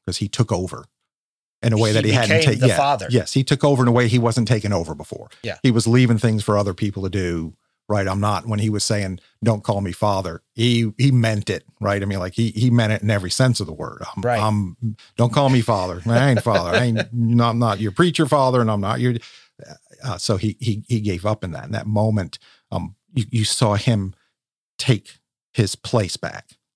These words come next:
Speaker 1: in
Speaker 2: Yeah.
Speaker 1: that moment where we hadn't seen that in the movie.
Speaker 2: Yeah.
Speaker 1: That way.
Speaker 2: Yeah, and it was powerful. And you saw that as they come out of the basement,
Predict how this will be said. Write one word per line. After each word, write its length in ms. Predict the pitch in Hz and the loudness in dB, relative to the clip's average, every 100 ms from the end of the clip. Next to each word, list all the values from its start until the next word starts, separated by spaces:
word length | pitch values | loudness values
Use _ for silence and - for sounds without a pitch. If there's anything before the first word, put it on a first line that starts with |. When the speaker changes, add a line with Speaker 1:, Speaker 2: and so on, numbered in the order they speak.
| _ _ - | _ _ -6
Speaker 1:
in 60 | |
Speaker 2:
Yeah. 40 | 95 | -4
Speaker 1:
that 120 | 80 | -6
moment 360 | 85 82 76 95 | -8 -10 -10 -12
where 100 | 87 | -8
we 100 | 104 | -6
hadn't 200 | 110 90 | -6 -6
seen 220 | - 101 | -6 -4
that 120 | 85 | -6
in 80 | 85 | -10
the 60 | 82 | -10
movie. 400 | 101 95 139 120 _ _ _ _ _ _ | -8 -8 -10 -18 _ _ _ _ _ _
Speaker 2:
Yeah. 160 | - 92 _ _ _ _ - | -10 -10 _ _ _ _ -4
Speaker 1:
That 160 | 92 | -4
way. 300 | 92 78 - _ _ _ _ _ _ | -6 -10 -12 _ _ _ _ _ _
Speaker 2:
Yeah, 140 | 160 120 | 0 0
and 120 | 131 135 | -4 -6
it 60 | |
was 160 | 123 117 | -6 -6
powerful. 440 | - 143 139 127 | -2 0 0 -2
And 180 | 110 131 | -4 -6
you 80 | 123 | -6
saw 280 | - 143 135 | -2 0 0
that 280 | 117 117 - _ _ _ - | 0 -4 -8 _ _ _ -2
as 200 | 131 123 | -2 0
they 100 | 123 | -4
come 180 | - 120 | -4 -2
out 200 | 139 156 | 0 0
of 80 | 110 | -4
the 60 | 95 | -8
basement, 540 | 101 95 101 95 | -8 -8 -12 -16